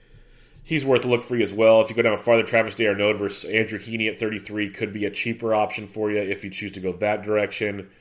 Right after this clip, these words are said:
Uh, Kevin Smith, I'm not targeting Blake Snell. That's just not happening. Um,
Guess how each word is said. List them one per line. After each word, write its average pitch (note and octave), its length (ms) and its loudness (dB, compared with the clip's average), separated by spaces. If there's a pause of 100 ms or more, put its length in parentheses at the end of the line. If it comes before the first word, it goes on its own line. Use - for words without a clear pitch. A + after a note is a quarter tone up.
(540)
Uh, F2+ 360 -6
Kevin G#2+ 280 -2
Smith, G2+ 360 -6
I'm F#2 200 -8
not F#2 200 -6
targeting F2 360 -8
Blake E2+ 200 -10
Snell. D#2+ 300 -14
That's D#2+ 180 -14
just - 180 -18
not F2 220 -10
happening. E2 480 -14 (580)
Um, E2+ 480 -10